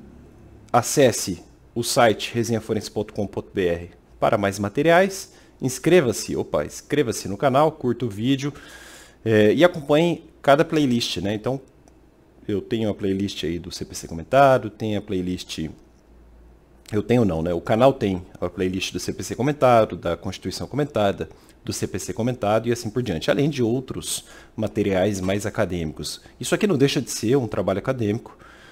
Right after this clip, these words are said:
com uma pegada um pouco, é, limitada pelo seu próprio conteúdo, né? É, é, é a leitura, é, da Constituição, é,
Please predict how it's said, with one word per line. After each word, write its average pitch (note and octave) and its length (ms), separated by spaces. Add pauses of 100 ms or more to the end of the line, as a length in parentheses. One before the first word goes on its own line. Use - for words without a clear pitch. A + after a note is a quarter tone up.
(500)
com - 120
uma F#3 100
pegada D3+ 440
um D#3+ 40
pouco, A#2+ 520 (540)
é, C#2+ 340
limitada G2+ 560
pelo A2+ 240
seu - 160
próprio - 300
conteúdo, A2+ 460
né? E2 160 (120)
É, - 280
é, F2+ 320
é - 20
a F2+ 80
leitura, A#2+ 640 (880)
é, D#2+ 480
da G#2 140
Constituição, B2 680 (1200)
é, E2+ 460